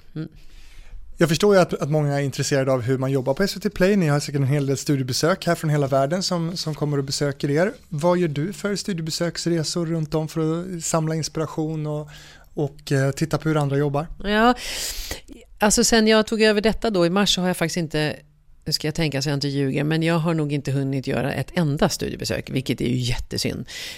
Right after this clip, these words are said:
Speaker 1: Eh, men det har varit lite annat, eh, då att göra. Men, eh,
Speaker 2: Du har ju möten och
Speaker 1: Ja, usch, ja, ja. Eh, nej, men det önskar jag absolut att jag kunde göra mer. Eh, studiebesöken jag, jag gör, kan man säga, det är typ att jag sitter hemma själv i en sorts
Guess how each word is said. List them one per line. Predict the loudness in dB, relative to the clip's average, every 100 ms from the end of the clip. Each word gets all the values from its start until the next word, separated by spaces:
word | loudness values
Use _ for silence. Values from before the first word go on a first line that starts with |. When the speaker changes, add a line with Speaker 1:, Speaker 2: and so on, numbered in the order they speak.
| -18 -20 -14
Speaker 1:
Eh, | -12 -10
men | -8 -4
det | -4
har | -4
varit | -2 2 2 2
lite | -2 -4
annat, | -4 -6 -10 -8
eh, | -4 -4 -6 -10
då | -8 -8
att | -6 -6
göra. | -4 -6 -4
Men, | 2 4 4 2 0 0
eh, | 2 0
Speaker 2:
Du | -2
har | -2
ju | 0
möten | 0 -2 -6 -4 -2
och | -2 -2 -2
Speaker 1:
Ja, | 2 6 8 6 6 0
usch, | -2 -6 2
ja, | 6 6 4 0 -8 -4 0
ja. | 0 -2 -10 -10 -10 -10 -10 -14 -4
Eh, | 2 6 8 8 8 6
nej, | 4 6 6
men | 8 8
det | 8
önskar | 6 6 6
jag | 6
absolut | 6 2 2
att | 4 6
jag | 6 6 4
kunde | 2 4 6
göra | 6 6 4
mer. | 2 0 0 0
Eh, | 2 2 0 -2 -4
studiebesöken | 0 2 4 4 6 4 4 2
jag, | 2 4
jag | 4
gör, | 4 6 6
kan | 4 0
man | 2
säga, | 2 4
det | 2
är | 0
typ | 0
att | -2
jag | -2
sitter | -4 -2
hemma | -2 0 -2
själv | 0 0 0
i | -2
en | -4
sorts | -8 -10